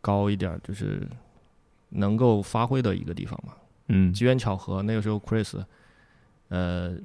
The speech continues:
Speaker 1: 这边儿等于 Brew House 找他回去当主酿酒师，他就问我愿不愿意去嘛，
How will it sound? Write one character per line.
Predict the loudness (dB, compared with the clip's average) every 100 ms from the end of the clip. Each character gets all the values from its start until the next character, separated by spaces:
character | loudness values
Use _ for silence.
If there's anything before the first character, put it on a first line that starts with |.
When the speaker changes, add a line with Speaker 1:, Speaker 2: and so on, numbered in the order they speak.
| -6
Speaker 1:
这 | -4
边 | 0 0
儿 | 0 -2 -4 -6
等 | -8
于 | -4 -4 -4 -8 -12 -4
Brew | 0
House | 0 -2 -4 -10 -10 -14 -20 _ -20 -20 _ _
找 | -6 -4
他 | -2
回 | -2
去 | -2 -2 -2 -2 -4 -4
当 | -4 -2
主 | -4
酿 | -4
酒 | -4
师， | -8
他 | -6
就 | -4
问 | -2 -2
我 | -4
愿 | -4 -2
不 |
愿 | -4
意 |
去 | -4 -4
嘛， | -6